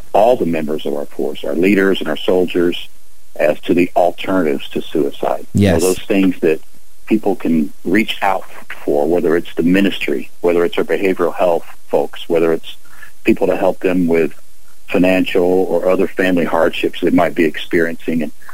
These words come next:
Speaker 1: you know, certainly the sense of isolation that's out there, that's one of the things that I think we're most concerned about. Our soldiers who are isolated either from family or friends, uh,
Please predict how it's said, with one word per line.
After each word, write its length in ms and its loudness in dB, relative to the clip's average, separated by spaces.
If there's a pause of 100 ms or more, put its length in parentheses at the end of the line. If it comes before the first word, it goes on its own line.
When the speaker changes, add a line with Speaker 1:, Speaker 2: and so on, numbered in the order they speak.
(180)
Speaker 1:
you 80 2
know, 100 4
certainly 640 0 (200)
the 140 -2
sense 280 -4
of 100 -2
isolation 720 0
that's 200 -4
out 180 0
there, 180 -2
that's 240 0
one 160 0
of 60 0
the 40 -8
things 300 -2
that 140 0
I 80 0
think 200 -2
we're 60 0
most 320 0
concerned 400 -2
about. 380 0 (640)
Our 140 4
soldiers 580 2
who 160 2
are 140 2
isolated 580 2
either 220 2
from 220 -4
family 540 2
or 140 2
friends, 600 2 (500)
uh, 220 0